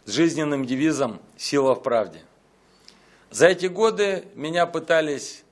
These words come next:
одни сломать, вторые сделать ручным, третьи уничтожить. Я был тем человеком,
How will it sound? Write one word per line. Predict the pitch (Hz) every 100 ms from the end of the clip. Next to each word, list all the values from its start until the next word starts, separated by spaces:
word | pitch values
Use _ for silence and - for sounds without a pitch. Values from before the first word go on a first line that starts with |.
| _
одни | - 127 143
сломать, | 151 - 131 160 175 175 175 -
вторые | - 123 143
сделать | 120 135 131 123 127
ручным, | 127 - 156 170 175 170 - - _ _
третьи | 127 147 151
уничтожить. | 135 127 123 110 110 92 76 - _ _ _ _ _ _ _ - - _ - _
Я | - 131 180 180
был | 151 185 180 180
тем | - 208 202
человеком, | 190 185 196 214 196 143 98